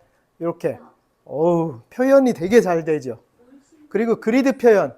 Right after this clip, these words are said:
요 그리드 표현이 이게 이 시스템 중에 그것도 가장 잘 돼 있어요. 어, 어디로 후여-, 어디로 그린이 형성이 돼 있는지. 저는요, 반드시 육 미터를 칠 겁니다.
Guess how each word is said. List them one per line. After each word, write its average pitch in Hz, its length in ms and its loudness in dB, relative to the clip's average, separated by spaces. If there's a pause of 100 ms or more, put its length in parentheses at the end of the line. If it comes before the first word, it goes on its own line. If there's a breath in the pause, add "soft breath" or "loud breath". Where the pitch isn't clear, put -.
(120)
요 190 120 -2
그리드 247 400 -2
표현이 208 680 0
이게 233 220 0
이 180 340 -8
시스템 269 440 -8
중에 226 180 -6
그것도 208 240 -12
가장 190 340 -6
잘 160 240 -6
돼 196 140 0
있어요. 135 460 -10 (380 soft breath)
어, 143 220 -8 (240)
어디로 233 840 4
후여-, 277 440 2
어디로 214 560 0
그린이 202 440 -6
형성이 220 420 -8
돼 175 140 -8
있는지. 165 500 -8 (1300 soft breath)
저는요, 233 840 4 (320)
반드시 294 1000 -4
육 185 140 -6
미터를 262 640 2
칠 214 240 -10
겁니다. 156 560 -6